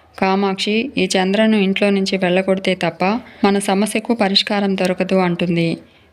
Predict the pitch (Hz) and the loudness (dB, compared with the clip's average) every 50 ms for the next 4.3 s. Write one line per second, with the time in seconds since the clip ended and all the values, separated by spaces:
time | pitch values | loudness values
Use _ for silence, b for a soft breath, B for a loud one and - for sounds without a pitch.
0 | - - 196 196 196 208 208 214 214 208 185 170 - - - 180 185 202 208 202 | -4 -2 0 2 2 2 0 0 0 -2 -4 -4 -4 -8 -6 0 2 2 2 4
1 | 214 214 214 - 208 196 196 202 214 214 208 180 175 - - 196 196 196 190 180 | 2 0 0 2 0 2 2 2 2 2 0 -2 -4 -2 0 0 0 2 2 0
2 | 175 165 170 175 180 180 170 165 165 170 165 165 160 165 160 165 - B B B | 0 0 0 0 0 0 0 0 -2 -2 -2 -2 -2 -2 -2 -4 -6 B B B
3 | B B B B B B - 202 202 208 196 190 208 220 240 240 - - - 196 | B B B B B B 0 2 2 2 0 0 -2 -2 -2 -2 -4 -2 -2 0
4 | 190 196 226 262 285 | 0 2 0 0 -2